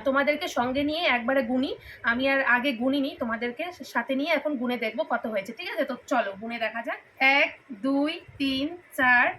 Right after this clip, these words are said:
পাঁচ, ছয়, সাত, আট, নয়, দশ, এগারো, বারো, তেরো,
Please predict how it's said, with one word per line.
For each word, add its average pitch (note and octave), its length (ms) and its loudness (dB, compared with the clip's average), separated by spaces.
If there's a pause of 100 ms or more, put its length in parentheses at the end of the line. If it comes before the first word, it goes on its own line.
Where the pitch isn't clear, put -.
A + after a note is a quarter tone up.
(140)
পাঁচ, B3+ 320 6 (440)
ছয়, B3+ 400 6 (220)
সাত, B3+ 320 6 (400)
আট, D#4 140 6 (280)
নয়, A#3+ 260 2 (160)
দশ, A3+ 300 6 (280)
এগারো, A3+ 240 2 (480)
বারো, A3 360 4 (160)
তেরো, A3+ 300 4